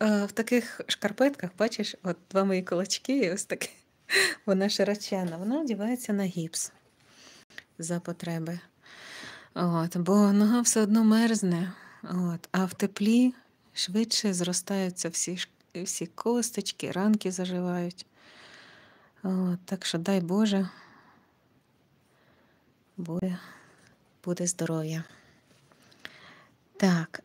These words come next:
виводимо це все всередину. Ось. Ще я хотіла продемонструвати, що зсередини також не видно, де тут шов. Просто гладь закінчилася резиночкою.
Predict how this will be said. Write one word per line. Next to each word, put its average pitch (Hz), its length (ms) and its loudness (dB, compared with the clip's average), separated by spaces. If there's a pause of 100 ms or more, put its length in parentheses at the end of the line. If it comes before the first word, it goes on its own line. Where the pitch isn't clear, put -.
(120)
виводимо 180 800 6
це - 220 -4
все - 460 0
всередину. 190 760 2 (2750)
Ось. 208 440 -2 (600)
Ще - 180 -6
я 170 60 -2
хотіла 170 380 -4
продемонструвати, 175 880 0
що 170 180 0
зсередини 180 580 0
також 180 460 -6
не 160 160 -2
видно, 170 360 -4
де 160 260 -6
тут - 220 -10
шов. 160 300 -10 (640)
Просто 175 500 -2 (440)
гладь 196 560 2 (100)
закінчилася 180 1040 0 (120)
резиночкою. 170 840 -6